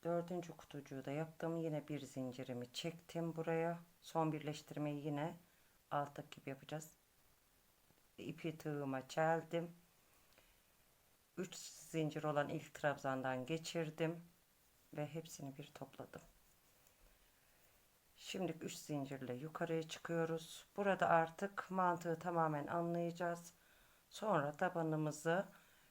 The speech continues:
örüp üst kısmı beraber devam edeceğiz. Kaçtı? Yedi tane trabzan vardı burada. Şu her bir arada.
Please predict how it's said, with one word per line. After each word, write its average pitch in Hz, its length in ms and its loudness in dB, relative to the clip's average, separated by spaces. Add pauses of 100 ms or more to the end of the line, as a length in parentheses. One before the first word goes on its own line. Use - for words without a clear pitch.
(180)
örüp 190 540 0
üst - 300 -10
kısmı 160 600 2
beraber 165 520 6
devam 151 340 4
edeceğiz. 131 460 -10 (560)
Kaçtı? 247 380 6
Yedi 208 340 2
tane 175 520 6 (420)
trabzan 165 560 6
vardı 139 400 2
burada. 131 460 0 (1120)
Şu - 240 -4
her 147 280 6
bir 139 180 2
arada. 139 420 0